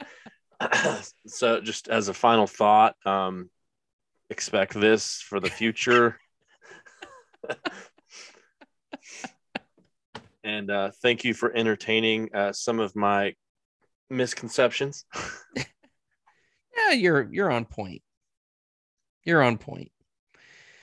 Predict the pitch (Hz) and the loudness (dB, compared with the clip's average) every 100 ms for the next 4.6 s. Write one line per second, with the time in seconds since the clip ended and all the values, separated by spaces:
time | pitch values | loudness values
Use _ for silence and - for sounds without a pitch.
0 | _ _ _ _ _ _ _ _ - 143 | _ _ _ _ _ _ _ _ 2 4
1 | 131 120 113 113 - - 120 - 123 110 | 6 6 4 2 -6 -18 -16 -8 -2 -2
2 | 110 113 - _ - 127 110 - 131 135 | -4 -10 -16 _ -2 -2 -2 0 2 2
3 | - 160 139 135 127 120 110 131 120 110 | 4 4 4 4 2 0 0 0 0 0
4 | 120 117 - 139 110 - | 2 2 0 -4 -4 -10